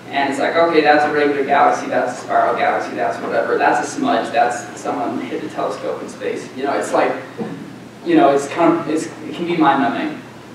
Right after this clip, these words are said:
But, um, I had a great time with the animal one, you know, E T E R N A is really fun. And since there's more and more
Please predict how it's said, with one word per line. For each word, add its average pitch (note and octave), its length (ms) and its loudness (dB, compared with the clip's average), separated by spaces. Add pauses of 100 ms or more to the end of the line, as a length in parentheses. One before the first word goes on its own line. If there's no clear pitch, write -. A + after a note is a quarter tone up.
(140)
But, D3+ 240 6
um, C3 500 4 (480)
I E3+ 180 6
had F3 120 2
a D#3 40 0
great D3+ 220 4
time D3 360 0
with D3 120 -2
the C3+ 140 -4
animal D3+ 360 4
one, D#3+ 380 4 (320)
you D#3+ 140 2
know, D3+ 280 4 (300)
E D#3+ 160 -6
T D#3+ 220 0
E - 20 2
R D#3 160 4
N D3+ 60 4
A - 20 2
is E3 140 0
really D#3+ 220 2
fun. C#3+ 460 0 (360)
And C#3 200 0
since E3 280 0
there's D#3+ 260 4
more D#3+ 260 6
and E3 100 6
more D#3+ 440 4